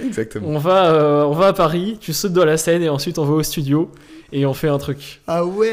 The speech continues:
Speaker 2: Ouais.
Speaker 1: ah, ça tue. Ah, troisième. Et du coup, toi, t'es sur Paris avec tes études ?
Speaker 2: C'est ça.
Speaker 1: Ok.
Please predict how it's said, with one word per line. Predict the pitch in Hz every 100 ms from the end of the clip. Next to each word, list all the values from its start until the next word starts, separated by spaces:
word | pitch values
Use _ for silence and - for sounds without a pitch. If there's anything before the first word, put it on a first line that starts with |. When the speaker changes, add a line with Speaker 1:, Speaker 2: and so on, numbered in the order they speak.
| 208 180
Speaker 2:
Ouais. | 139 127 120 120
Speaker 1:
ah, | -
ça | 175 139
tue. | 139 - 175 143 127 _ _ -
Ah, | 156
troisième. | - 147 156
Et | 135
du | 123
coup, | 220
toi, | 214
t'es | 139
sur | - 117
Paris | 139 196
avec | 208
tes | 165 156
études ? | 156 208 185
Speaker 2:
C'est | - 135
ça. | 127 - _
Speaker 1:
Ok. | -